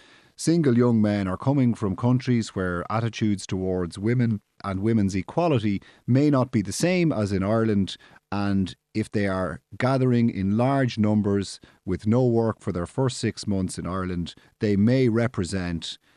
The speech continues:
a danger to young women in Ireland. Would you say that is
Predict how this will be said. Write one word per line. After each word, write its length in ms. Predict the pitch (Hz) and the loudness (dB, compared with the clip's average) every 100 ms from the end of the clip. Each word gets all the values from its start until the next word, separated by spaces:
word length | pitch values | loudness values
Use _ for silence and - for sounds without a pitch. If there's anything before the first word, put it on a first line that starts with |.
| _ - | _ -10
a 140 | 90 | -10
danger 580 | 85 110 113 107 92 87 | -4 0 2 2 0 -4
to 380 | - 104 98 92 | -4 -2 -2 -2
young 380 | 92 101 95 92 | -2 -2 -2 -2
women 280 | 95 90 | -2 -4
in 180 | 85 90 | -4 -6
Ireland. 360 | 85 85 78 82 | -6 -6 -8 -6
Would 140 | 101 | -4
you 60 | 113 | -4
say 460 | - 123 117 107 - _ _ - 104 | 0 0 2 -2 -6 _ _ -20 -8
that 220 | 110 101 - | -2 -2 -2
is 360 | 123 147 160 | 2 2 2